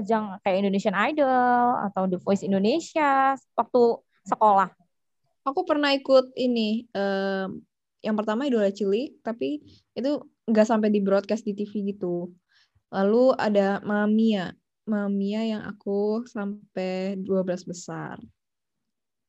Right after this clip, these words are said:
Speaker 1: Wah, Anet sama Kalisa tahu nggak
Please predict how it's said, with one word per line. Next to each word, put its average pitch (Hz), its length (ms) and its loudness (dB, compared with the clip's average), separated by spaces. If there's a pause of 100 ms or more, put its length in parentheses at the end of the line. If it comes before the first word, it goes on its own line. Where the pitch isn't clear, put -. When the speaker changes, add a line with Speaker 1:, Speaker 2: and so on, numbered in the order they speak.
(1500)
Speaker 1:
Wah, 196 400 2
Anet 240 160 -2
sama 262 240 0
Kalisa 247 240 0
tahu 311 240 0
nggak 415 240 -6